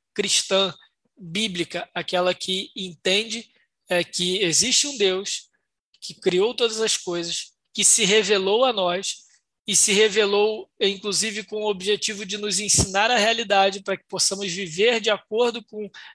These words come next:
a realidade desse Deus e que encontremos paz. E essa paz vai ser justamente em direção ao próprio Deus, no relacionamento desse mesmo Deus. Então, é, o desafio começa aí agora.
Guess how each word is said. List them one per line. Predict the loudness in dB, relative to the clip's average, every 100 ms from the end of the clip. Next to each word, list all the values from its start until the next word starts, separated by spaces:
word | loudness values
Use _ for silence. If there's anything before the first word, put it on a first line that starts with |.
| -2
a |
realidade | 2 4 2 2 2 0
desse | 2 4 4 2
Deus | 2 0 -2 -8 -14 _ _
e | -10
que | -4 -4
encontremos | -4 -8 -4 -2 -2 -4 -6 -10 _ _
paz. | 2 2 2 0 -4 -12 _ _
E | 0 2
essa | 4 0
paz | 0 0 0 0
vai | 0 2
ser | 2 -2
justamente | -4 -4 -2 -2 -2 -4 -6 -10 _
em | -12 -6
direção | -2 0 2 2 0 -4 _
ao | -6
próprio | -4 -8 -6 -8
Deus, | -6 -8 -8
no | -6
relacionamento | -2 0 -2 -4 -8 -10 -10 -18 -20 _ 0
desse | 2 2 2
mesmo | -2 -4 -8
Deus. | -10 -10 -12 -16 _ -20 _ _
Então, | -6 0 0 0 -10 -20 _ _ _ _
é, | 0 2 2
o | 0
desafio | 0 0 -6 -4
começa | -2 2 4 4
aí |
agora. | 2 0 -2 -2